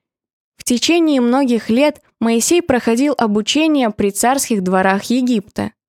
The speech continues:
И научен был Моисей всей мудрости египетской и был силен в словах и делах. Когда Моисей созрел как мужчина, он принял осознанное решение,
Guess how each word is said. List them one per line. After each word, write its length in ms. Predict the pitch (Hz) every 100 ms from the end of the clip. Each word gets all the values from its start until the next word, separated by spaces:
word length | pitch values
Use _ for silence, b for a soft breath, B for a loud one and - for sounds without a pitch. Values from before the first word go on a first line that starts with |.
| _ _ _ _ -
И 140 | 208
научен 500 | 196 202 277 320 320
был 200 | 294 277
Моисей 520 | 247 220 208 - 233
всей 320 | 208 - 220 269
мудрости 540 | 247 214 202 202 -
египетской 880 | 214 247 247 233 185 175 - 185 185 b b
и 140 | - 208
был 240 | 214 202
силен 400 | - 202 208 254
в 60 | -
словах 560 | 196 185 180 185 233 -
и 100 | 220
делах. 580 | 196 233 254 196 190 - _ _ _ _ _ _ _ _ _
Когда 400 | 240 233 269 339
Моисей 540 | 294 247 240 311 311
созрел 480 | - 226 214 233 269
как 220 | 254 214
мужчина, 580 | 208 214 - 330 320 285 B B -
он 200 | 349 339
принял 500 | - 240 302 302 269
осознанное 840 | 226 208 269 302 277 294 294 302
решение, 680 | 302 320 - 285 226 190 185